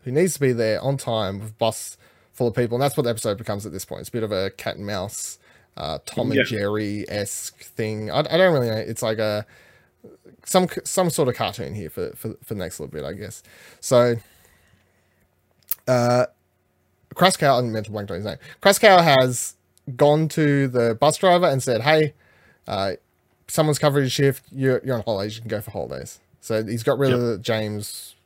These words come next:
Speaker 1: what's his name? Whatever his name is. He's got rid of him. He's, he's going off fishing, which is what he's telling Graham when he's out playing pool with him.
Speaker 2: Pool.
Speaker 1: I'll give Ro-, pro-, props
Speaker 2: Graham
Speaker 1: to Gra-
Speaker 2: goes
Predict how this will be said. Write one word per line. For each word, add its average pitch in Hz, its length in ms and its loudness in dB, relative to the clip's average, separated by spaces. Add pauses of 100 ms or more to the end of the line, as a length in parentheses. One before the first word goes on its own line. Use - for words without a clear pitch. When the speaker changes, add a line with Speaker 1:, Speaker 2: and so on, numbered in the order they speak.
(160)
Speaker 1:
what's - 240 -16
his - 340 -16 (140)
name? - 200 -14
Whatever 120 260 -2
his 101 100 -2
name 98 120 -6
is. - 40 -14 (480)
He's 135 80 -2
got 185 120 8
rid 180 120 6
of 139 60 0
him. 135 240 0 (100)
He's, 123 180 -4 (220)
he's 131 140 -2
going 117 200 0
off 95 120 -4
fishing, 104 320 -8
which 113 160 -4
is 113 100 -4
what 120 140 0
he's 117 160 -2
telling 110 360 -4
Graham 104 340 -4
when 101 100 -6
he's 110 160 -8
out 95 280 -4 (960)
playing 98 560 -6 (120)
pool 113 180 -2
with 78 160 -10
him. 76 200 -12 (420)
Speaker 2:
Pool. 135 220 8
Speaker 1:
I'll 208 60 8
give 294 180 4
Ro-, 151 180 8
pro-, 240 160 6
props 285 380 8
Speaker 2:
Graham - 20 8
Speaker 1:
to 247 80 4
Gra- 139 160 8
Speaker 2:
goes 127 360 2